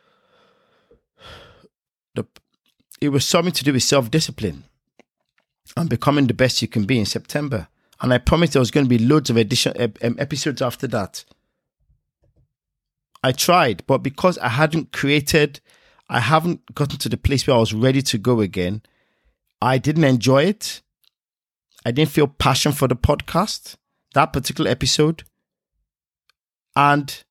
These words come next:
in the end, I couldn't come back. I put it out there just because I wanted to say I put it out there, but I couldn't come back.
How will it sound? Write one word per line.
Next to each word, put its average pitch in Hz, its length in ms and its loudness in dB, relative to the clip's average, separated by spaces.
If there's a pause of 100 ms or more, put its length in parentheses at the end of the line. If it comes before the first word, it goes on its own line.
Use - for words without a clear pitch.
(540)
in 135 120 -6
the 143 180 2
end, 127 380 0 (360)
I 123 80 -6
couldn't 156 340 -2
come 147 240 0
back. 135 260 2
I 95 40 -2
put 151 240 0
it 139 60 -2
out 123 260 2
there 123 180 4
just 131 240 -2
because 110 300 -2
I 101 80 -2
wanted 117 240 -4
to - 100 -8
say 120 220 -4
I 95 40 -4
put 127 240 -8
it 113 80 -10
out 87 200 -10
there, 95 160 -14
but 117 120 -16
I 117 60 -6
couldn't 139 300 -12
come 127 180 -10
back. 127 400 -8